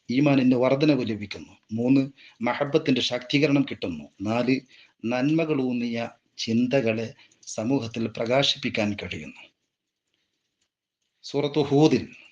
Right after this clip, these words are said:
നൂറ്റി ഇരുപതാമത്തെ വചനം അല്ലാഹു തആല പറഞ്ഞത് എത്ര പ്രസക്തമാണ്. "വകുല്ലൻ നഖുസ്സു അലൈക മിൻ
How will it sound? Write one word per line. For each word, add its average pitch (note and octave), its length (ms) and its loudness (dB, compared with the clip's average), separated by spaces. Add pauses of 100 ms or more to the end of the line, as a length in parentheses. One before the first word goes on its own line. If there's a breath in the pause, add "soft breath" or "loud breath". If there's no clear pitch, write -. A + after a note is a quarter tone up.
നൂറ്റി C3+ 260 2
ഇരുപതാമത്തെ D#3 560 4
വചനം A#2 360 0 (840)
അല്ലാഹു C3 300 0
തആല B2+ 260 2
പറഞ്ഞത് A2+ 440 -4 (960)
എത്ര B2 220 -4
പ്രസക്തമാണ്. G#2+ 680 -2 (680 soft breath)
"വകുല്ലൻ D#3 480 2
നഖുസ്സു A#2+ 460 -4
അലൈക A2+ 440 -6 (800)
മിൻ C3+ 140 2